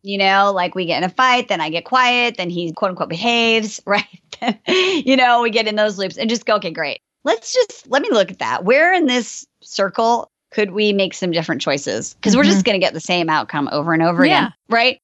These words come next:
Speaker 2: Change the pattern.
Speaker 1: Yeah.
Speaker 2: Yeah.
Speaker 1: Change the pattern. Yeah.
Speaker 2: Yeah. So, um, our new pattern is my husband will want, he'll be the stonewaller,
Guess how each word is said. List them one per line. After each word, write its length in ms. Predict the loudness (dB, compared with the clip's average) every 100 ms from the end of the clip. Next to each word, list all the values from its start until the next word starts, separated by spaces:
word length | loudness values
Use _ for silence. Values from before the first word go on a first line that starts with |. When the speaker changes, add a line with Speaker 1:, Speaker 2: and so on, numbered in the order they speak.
| _
Speaker 2:
Change 320 | -6 -2 -2 -2
the 80 | -2
pattern. 240 | 0 2
Speaker 1:
Yeah. 200 | 2 0 -4 _
Speaker 2:
Yeah. 240 | -4 -4 -2
Speaker 1:
Change 400 | 0 2 0 0
the 100 | 0
pattern. 560 | 0 0 -2 -8 -12 _
Yeah. 240 | -8 -8 -12 _ _
Speaker 2:
Yeah. 300 | 0 2 0
So, 360 | 0 0 2 2
um, 360 | 2 0 -6 -6
our 120 | -2 0
new 140 | 0
pattern 360 | -2 -4 -4 -4
is 420 | -4 -4 -4 -8 -4
my 160 | 0 2
husband 400 | 0 0 0 0
will 120 | 0
want, 260 | -2 -2
he'll 120 | -4 -2
be 140 | 0
the 100 | -2
stonewaller, 600 | -2 -4 -2 -2 -2 -4